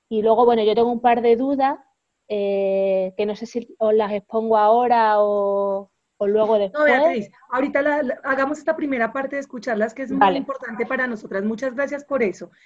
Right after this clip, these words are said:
Speaker 2: Eh,
Speaker 1: Nada.
Speaker 2: m-, mientras, mientras se van tomando motores, porque tú ya rompiste el hielo de manera maravillosa, muchas gracias.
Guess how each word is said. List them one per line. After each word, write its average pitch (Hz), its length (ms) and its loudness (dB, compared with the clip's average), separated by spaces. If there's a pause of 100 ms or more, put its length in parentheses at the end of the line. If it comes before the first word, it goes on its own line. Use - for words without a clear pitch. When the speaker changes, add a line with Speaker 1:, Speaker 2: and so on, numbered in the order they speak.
(200)
Speaker 2:
Eh, 254 280 -2
Speaker 1:
Nada. 175 260 -10
Speaker 2:
m-, 269 160 -4 (100)
mientras, 262 720 -2
mientras 247 520 -6
se 240 120 -2
van 247 480 -6 (220)
tomando 285 420 0
motores, 247 420 0
porque 262 220 -12
tú 240 100 -16
ya 214 160 2
rompiste 247 400 -8
el 254 80 -2
hielo 247 200 -2
de 240 60 -2
manera 214 280 -4
maravillosa, 233 680 -6
muchas 240 360 -8
gracias. 269 560 -6